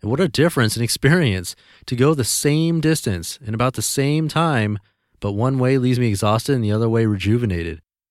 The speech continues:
This was really profound for me, and I think of it often. When I notice I'm all stressed out about something or driving myself to exhaustion, I remember that bike ride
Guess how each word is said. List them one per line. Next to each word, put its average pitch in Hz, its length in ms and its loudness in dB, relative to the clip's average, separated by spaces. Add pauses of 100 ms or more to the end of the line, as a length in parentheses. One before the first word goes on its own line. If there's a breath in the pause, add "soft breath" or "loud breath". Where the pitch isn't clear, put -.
(480)
This 143 140 -4
was 160 140 0
really 139 220 2
profound 131 500 2
for 107 120 -2
me, 87 180 -4
and 90 100 -6
I 95 100 0
think 131 200 -6
of 123 80 0
it 117 80 0
often. 104 460 -2 (460)
When 101 120 2
I 98 60 6
notice 110 300 4
I'm 107 80 0
all 104 140 2
stressed 104 360 0
out 107 160 4
about 110 220 2
something 110 420 -2
or 85 200 -4
driving 98 400 0
myself 98 320 0
to 98 100 -4
exhaustion, 101 760 0
I 92 100 -4
remember 117 460 0
that 110 280 2
bike 110 260 0
ride 80 340 -2